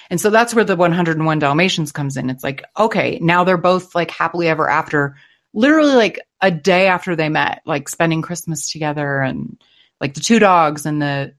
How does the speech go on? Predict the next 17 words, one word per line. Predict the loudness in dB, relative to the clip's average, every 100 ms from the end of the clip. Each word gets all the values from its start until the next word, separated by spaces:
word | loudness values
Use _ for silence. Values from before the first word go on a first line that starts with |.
| _
and, | -6 -4 -4 -6 -8 _ _ _ -6
you | -4
know, | -2
Holly | 0 2 2
and | 0 2
Robert | 2 0 -4
together. | -6 -2 0 0 -2 -4 -12 _ _ _ _ _
And | -2 0 0 -2 -4 -2
I, | 0
I, | 2
it | 0 0 -4
was | -2 -2
just | -2 -2
like, | -2
of | -2
course. | 0 2 2 -2 -10 -12 _ _ _ _ _ _
Um, | 2 4 4 2 0 -2 -4 -6